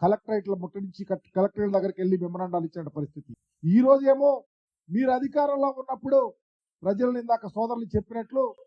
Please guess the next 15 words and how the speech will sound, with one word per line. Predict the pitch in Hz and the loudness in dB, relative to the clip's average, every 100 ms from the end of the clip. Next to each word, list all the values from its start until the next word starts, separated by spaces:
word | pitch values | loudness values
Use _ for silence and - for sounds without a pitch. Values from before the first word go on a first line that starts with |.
| _ _ _ 131 | _ _ _ -2
గుర్రాలతో | 185 226 233 220 226 226 | 4 6 4 0 -6 -6
తొక్కించి, | 208 - 220 202 220 226 196 - _ _ _ _ | -8 -8 -10 -6 -2 -2 -2 -8 _ _ _ _
"అయా | 180 233 | 0 2
కరెంటు | 277 - 240 269 190 | 2 -2 -16 -16 -8
ఛార్జీలు | 269 269 269 | -6 -6 -8
పెంచొద్దు" | 214 226 240 285 269 | -8 -8 -4 -2 0
అని | 277 262 | 0 0
అడిగితే | 247 262 226 269 240 196 _ _ _ _ _ | -4 -6 4 6 6 0 _ _ _ _ _
తోటాలతో | 226 247 254 240 - 226 | 0 0 0 -2 -4 -4
బలి | 180 220 | -2 -2
తీసుకున్నటువంటి | 233 233 - 214 202 196 | -4 -6 -8 -12 -10 -10
పరిస్థితి. | 175 165 190 - - 214 175 _ _ _ _ | -6 -6 -6 -6 0 0 0 _ _ _ _
మీరు | 143 214 285 | 0 4 4
ప్రతిపక్షంలో | - 269 277 285 - 294 285 | 4 0 -2 -8 -4 -2 0
ఉంటే | 277 - | -2 -4